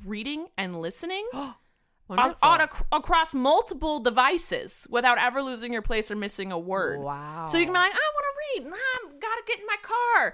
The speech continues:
Speaker 1: And you jump in your car and you're like, "I'm gonna listen to the rest 'cause I was at a really cool place.
Speaker 2: Yeah.
Speaker 1: Oh, now I have to wait in my, for my coffee at Starbucks. Time to read some more. Oh, gotta get back in my car. Time to,"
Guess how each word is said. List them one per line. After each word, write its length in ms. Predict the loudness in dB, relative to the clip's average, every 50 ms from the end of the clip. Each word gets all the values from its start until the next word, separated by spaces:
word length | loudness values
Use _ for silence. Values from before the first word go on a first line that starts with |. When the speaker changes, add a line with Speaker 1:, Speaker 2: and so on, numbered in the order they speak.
| -6 -14 -12 -8
Speaker 1:
And 80 | -6
you 60 | -6 -2
jump 240 | -2 -2 -2 -2
in 60 | -8 -10
your 100 | -10 -6
car 220 | -2 0 0 0
and 100 | 0 -2
you're 80 | -2 -4
like, 120 | -2 -4
"I'm 120 | -6 -6 -6
gonna 160 | -6 -6 -4
listen 320 | -4 -4 -6 -6 -10 -12
to 80 | -12 -10
the 120 | -10 -6
rest 280 | -4 -2 -4 -4 -4 -8
'cause 140 | -10 -6 -4
I 100 | -2 -2
was 140 | -2 -4 -6
at 80 | -8
a 40 | -8
really 240 | -6 -6 -8 -8 -8
cool 220 | -10 -12 -12 -8
place. 320 | -4 0 0 2 2 0 -2
Speaker 2:
Yeah. 280 | -2 0 0 0 0
Speaker 1:
Oh, 20 | 0
now 260 | 0 0 0 0 0
I 40 | 0
have 180 | -2 -4 -4 -4
to 80 | -8
wait 260 | -4 -4 -4 -4 -6
in 80 | -8 -6
my, 140 | -2 -2 -2
for 120 | -2 -4 -2
my 220 | 0 0 0 0 -4 -10 -16 _ _ _ _ _ -20 -20 -20 -20 -20 -20 _ _ _ _ _ _ 0
coffee 340 | 2 4 4 4 2 -4 -4
at 60 | -4
Starbucks. 680 | -4 0 2 4 4 4 4 2 2 2 -2 -8 -12 -14 -12
Time 200 | -4 -2 -2 -2
to 80 | -2 -4
read 240 | -2 0 -2 0 -2
some 140 | -2 -4 -2
more. 220 | 2 2 2 4 4
Oh, 140 | 4 2 2
gotta 260 | 2 0 0 0 0
get 100 | 0 0
back 220 | 0 0 0 -2
in 60 | -6
my 80 | -6 -6
car. 260 | -2 0 0 0 0
Time 240 | -2 -2 -2 -2 -2
to," 140 | -4 -8